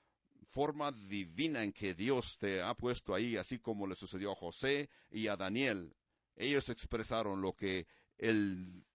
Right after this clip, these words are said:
Satanás intentó para mal, resultó para bien. Algunos se sienten prisioneros por alguna enfermedad, una condición débil en que viven. Quizás gastan mucho tiempo en el hospital,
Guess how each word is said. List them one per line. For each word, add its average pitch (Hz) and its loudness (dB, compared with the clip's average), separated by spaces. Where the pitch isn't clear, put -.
Satanás 120 2
intentó 113 0
para 101 0
mal, 165 2
resultó 110 0
para 101 0
bien. 90 -4
Algunos 120 4
se 120 2
sienten 123 0
prisioneros 117 2
por 110 2
alguna 110 0
enfermedad, 101 -2
una 120 -2
condición 110 0
débil 170 0
en 92 -2
que 92 -4
viven. 87 -4
Quizás 117 2
gastan 117 2
mucho 123 2
tiempo 117 2
en 107 0
el 101 0
hospital, 113 -2